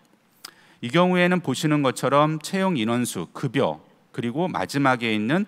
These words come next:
소득 상승분까지 활용한, 어, 좀 더 정교하게 아웃컴까지 화폐화시킬 수 있는 지표고요. 세 번째 여성 인력 활력은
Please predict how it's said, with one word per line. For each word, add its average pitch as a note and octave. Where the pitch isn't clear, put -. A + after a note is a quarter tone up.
소득 F#3
상승분까지 E3+
활용한, B2
어, F2+
좀 C3
더 E3
정교하게 C3
아웃컴까지 C#3+
화폐화시킬 D3+
수 -
있는 A2+
지표고요. G#2+
세 -
번째 G3
여성 F#3
인력 E3+
활력은 D#3+